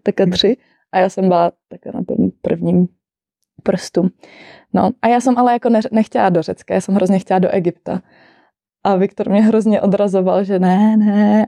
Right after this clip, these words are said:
Speaker 1: a, a já jsem jako moc Řecko nechtěla. Já jsem říkala: „Ježišmarja.“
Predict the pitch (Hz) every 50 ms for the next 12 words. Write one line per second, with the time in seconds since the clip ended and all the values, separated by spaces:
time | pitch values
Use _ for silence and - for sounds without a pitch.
0 | - - 185 180 180 185 180 175 175 - _ _ _ _ - - 180 180 180 -
1 | 190 185 180 185 - 185 185 196 190 170 170 - 185 - - - 185 180 180 -
2 | _ - 190 165 - - - _ _ _ _ _ _ _ _ _ - 185 - 180
3 | 160 - 175 175 175 175 175 175 175 180 180 185 185 165 147 165 165 147 - -
4 | 185 170 165 170 180 185 170 160 165